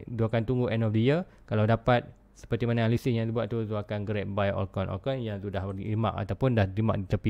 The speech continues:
ni untuk buy untuk long term. So, itulah untuk analisis pagi ni. So, tak ada pergerakan yang menarik pun, tu anda hanya boleh monitor di Bitcoin.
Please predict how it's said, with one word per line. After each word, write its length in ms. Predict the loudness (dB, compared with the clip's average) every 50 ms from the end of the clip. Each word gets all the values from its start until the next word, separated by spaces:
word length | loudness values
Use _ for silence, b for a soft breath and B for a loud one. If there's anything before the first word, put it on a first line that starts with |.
| 2 4
ni 60 | 2
untuk 320 | 2 0 0 0 -2 0 2
buy 240 | 2 2 2 2 -2 b b b -12
untuk 240 | -10 -8 -6 -6 -6 -6 -6
long 160 | -6 -6 -4
term. 240 | -2 -2 -2 -4 -4 b b b b b b
So, 80 | 2 6
itulah 240 | 8 10 10 8
untuk 240 | 8 6 6 6 6
analisis 240 | 6 4 4 2 4
pagi 320 | 6 6 6 6 6 4
ni. 80 | 4 4
So, 160 | 2 2 2
tak 160 | 4 6 6
ada 160 | 6 6 6 4
pergerakan 480 | 6 8 8 8 8 8 8 8 8
yang 20 | 8 8
menarik 240 | 8 8 8 8 8
pun, 240 | 8 6 6 4
tu 80 | 2 4
anda 320 | 4 6 6 8 6 6
hanya 240 | 6 6 4 4 4
boleh 240 | 6 6 6 6 6
monitor 480 | 6 6 6 6 4 4 4 4 4 4
di 240 | 4 2 2 2
Bitcoin. 320 | 2 2 6 8 8 8